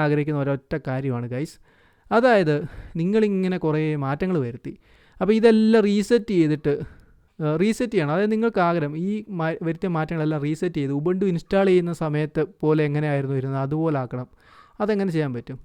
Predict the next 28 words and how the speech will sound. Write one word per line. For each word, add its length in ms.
ഓക്കെ, 140
അതിന് 240
ഒരു 180
കമാൻഡ് 380
ഉണ്ട്. 160
ഡീകോംഫ് 560
എന്ന്, 140
അതായത് 260
ടെർമിനൽ 380
ഓപ്പൺ 220
ചെയ്തിട്ട് 280
വേണം 180
ഇത് 120
ടൈപ്പ് 200
ചെയ്യാൻ. 160
ഡീകോംഫ് 380
എന്ന് 180
ടൈപ്പ് 260
ചെയ്തിട്ട് 300
സ്പേസ് 380
ഇട്ടിട്ട് 260
റീസെറ്റ് 460
എന്ന് 180
ടൈപ്പ് 200
ചെയ്യുക, 280
സ്പേസ് 340
ഇടുക, 160
ഹൈഫൻ 420